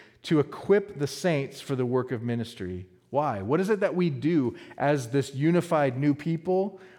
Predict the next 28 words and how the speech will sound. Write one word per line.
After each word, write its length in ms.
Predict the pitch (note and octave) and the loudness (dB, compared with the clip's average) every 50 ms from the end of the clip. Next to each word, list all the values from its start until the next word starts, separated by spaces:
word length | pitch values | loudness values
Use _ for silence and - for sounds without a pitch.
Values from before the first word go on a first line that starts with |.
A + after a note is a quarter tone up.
| - | -6
We 120 | - C#3 C#3 | -2 -2 -2
build 440 | A#2 G#2+ A#2 E3 F3+ F#3+ F#3+ F#3 F#3 | -2 2 4 6 8 8 6 6 4
up 300 | - F3 F3+ D#3+ - - | 2 2 2 2 0 -2
the 80 | D3+ D3+ | -4 -2
body 360 | A#2+ C3+ C#3+ D3 D3+ D3+ D3 | 2 4 4 4 6 4 2
of 140 | C#3 B2+ - | 0 0 -4
Christ 600 | - - C3+ A#2+ A#2 G#2+ - - - - - - _ _ _ _ _ _ _ _ _ _ _ _ _ _ _ - | -6 -4 -2 -2 -2 -4 -8 -12 -14 -18 -20 -20 _ _ _ _ _ _ _ _ _ _ _ _ _ _ _ -6
until 300 | - D3 C#3 - F3+ E3+ | -6 -2 2 4 4 6
we 140 | D3+ D#3 D#3+ | 6 4 4
all 420 | - C#3+ D#3+ E3+ F3 F3 F3+ F3 | 6 6 8 8 8 8 8 6
attain 460 | D3 D3 - - E3+ E3+ E3+ F3 E3+ | 4 0 -2 0 2 2 2 2 2
to 80 | C#3+ C#3+ | 2 0
the 80 | B2+ B2+ | 0 0
unity 460 | B2+ C3 D3+ F3 F#3 F3+ F3 F3 E3 | 0 2 2 4 4 4 4 4 4
of 120 | C#3+ A#2+ | 4 2
the 80 | A#2 B2 | 0 -4
faith 580 | - - - E3 E3 D#3+ D#3+ D#3 - - - - - - - - - | -6 0 2 4 4 4 2 0 -4 -10 -20 -20 -20 -20 -20 -20 -12
and 140 | - A#2 A2+ | -8 -4 -2
the 60 | A#2 | -2
knowledge 600 | A#2 B2 C3 C#3+ D3+ E3 E3+ F3 F3+ F3 E3 F3 | 0 2 4 6 6 6 6 6 4 2 2 0
of 180 | - - C#3+ C3+ | -2 -4 -4 -4
the 80 | C3+ B2+ | -4 -8
Son 300 | - - - D3+ D3 D3 | -6 -4 -2 -2 0 0
of 140 | C3 A#2 | -2 -2
God, 280 | A2+ A2+ G#2+ G2+ G2+ F#2+ | -2 -2 -2 -2 -4 -6
to 200 | - - C#3+ C3+ C3 | -4 -2 0 0 0
mature 960 | B2+ C3 C3 B2+ C3 - - - - G3 F#3 E3+ C3+ A#2 G#2 F#2+ F#2 F#2 F#2 - - _ _ - | -2 -4 -6 -6 -6 -8 -8 -4 0 0 2 2 2 0 -2 -4 -4 -8 -10 -14 -20 _ _ -8
manhood, 640 | - A#2 A#2 A2+ A2 G#2 F#2 E2+ G2+ F2 E2 - | -4 -2 -2 0 0 -2 -4 -4 -6 -8 -8 -12